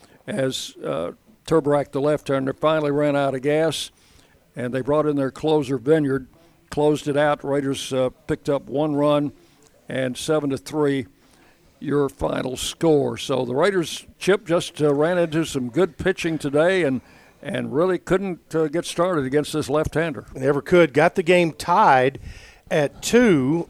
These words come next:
Speaker 2: and, you know, that came, uh, in the th-, bottom of the third inning. But, you know, I think the key point that happened right there was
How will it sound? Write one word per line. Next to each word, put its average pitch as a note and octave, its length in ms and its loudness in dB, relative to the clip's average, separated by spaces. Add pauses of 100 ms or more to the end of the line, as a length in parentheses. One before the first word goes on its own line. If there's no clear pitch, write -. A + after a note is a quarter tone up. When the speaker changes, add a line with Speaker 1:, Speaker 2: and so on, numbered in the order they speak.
Speaker 2:
and, C#3 720 0 (260)
you D#3 140 -4
know, C#3+ 80 0
that D#3+ 300 0
came, E3 500 2 (640)
uh, B2+ 600 2
in D3+ 220 -2
the B2 80 -4
th-, - 200 -20
bottom D#3 380 2
of C#3+ 80 2
the A#2 80 -6
third F3 360 4
inning. D#3 300 2
But, C3+ 240 0
you D3 100 0
know, D3 120 4
I E3 60 2
think - 180 -2
the D3 100 -2
key E3+ 400 -2 (380)
point E3+ 420 0
that C#3 160 -2
happened D3 400 0
right C#3 260 4
there D3 320 2
was A2+ 300 0